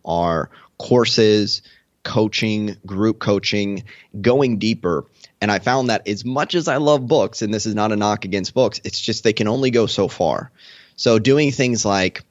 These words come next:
I started doing more Facebook challenges recently, group coaching calls, feedback, coaching sessions. It just allows me to work deeper with authors and entrepreneurs. And that's what I, I really love.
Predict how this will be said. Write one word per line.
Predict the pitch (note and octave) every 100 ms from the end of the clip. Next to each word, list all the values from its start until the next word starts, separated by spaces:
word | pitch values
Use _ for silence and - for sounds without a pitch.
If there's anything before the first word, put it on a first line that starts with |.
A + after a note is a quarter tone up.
| _ -
I | -
started | - G#2
doing | G#2 G#2
more | G2+
Facebook | G2 G#2+ G2+ G#2+ F#2
challenges | - G2 G2 F2 -
recently, | F2 - - - A#1+ - - -
group | G2+ G#2 A2+ G#2+
coaching | G#2+ G#2 G#2 F2+
calls, | - F2 C#2+ B1+
feedback, | - - B2 A#2 G2+ E2 G1+ -
coaching | B2 A#2+ A#2+ F#2
sessions. | F#2 F2 F2+
It | E2+
just | - C#3 -
allows | A2 G#2+ A2 A2 - - -
me | G2
to | G2
work | F#2 F#2 - G2+
deeper | A2+ B2 G2 E2+ C#2 - - _
with | - F2+ F2 -
authors | G2 G#2+ G#2+ G#2 F#2+
and | F2+
entrepreneurs. | F#2 - - F#2+ G2+ G2+ F#2+ E2+
And | - F2+ F2
that's | E2+ F#2+ A#2 -
what | A2
I, | G2 G2 F#2+ E2+
I | -
really | F#2 F#2+ F#2 F2
love. | E2+ F2 D#2+